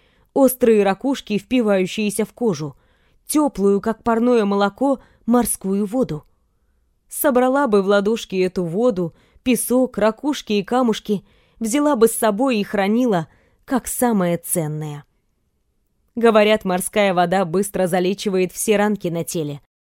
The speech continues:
Окунуть бы в неё израненную душу, стереть все гадкие воспоминания и вынырнуть из-под толщи воды с верой в себя и в людей.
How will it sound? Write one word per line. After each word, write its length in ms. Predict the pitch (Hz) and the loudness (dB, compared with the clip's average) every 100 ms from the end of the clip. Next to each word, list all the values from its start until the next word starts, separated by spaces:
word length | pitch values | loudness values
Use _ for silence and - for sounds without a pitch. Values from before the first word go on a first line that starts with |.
| _ | _
Окунуть 560 | 262 262 254 226 220 170 | -4 -2 2 2 2 2
бы 100 | 185 | 0
в 80 | 190 | 0
неё 340 | 190 208 214 | 0 2 0
израненную 640 | 160 196 202 196 185 180 | 0 0 0 0 0 0
душу, 480 | 170 214 190 - 131 _ _ - | -2 -4 -4 -8 -14 _ _ -14
стереть 520 | - 285 247 240 - | -2 2 4 2 -2
все 220 | - 240 | 0 2
гадкие 500 | 196 208 214 - 202 | 4 2 0 -2 0
воспоминания 840 | 190 - 208 190 202 233 202 165 170 | 0 0 0 2 2 2 0 -2 -4
и 280 | - 247 240 | -2 0 2
вынырнуть 640 | 220 254 208 175 196 - | 2 2 2 0 -2 -2
из-под 420 | 240 - - 208 - | -6 -4 -4 -6 -2
толщи 400 | 240 208 - 180 | 0 0 -2 -2
воды 400 | 180 165 254 - _ _ | -2 0 -2 -4 _ _
с 180 | - - | -6 -2
верой 400 | 220 226 180 175 | 2 4 4 0
в 60 | |
себя 460 | - 196 180 175 185 | -4 -6 -2 -2 -2
и 160 | 156 151 | -4 -4
в 80 | |
людей. 500 | 175 170 151 156 - | -4 -4 -6 -10 -14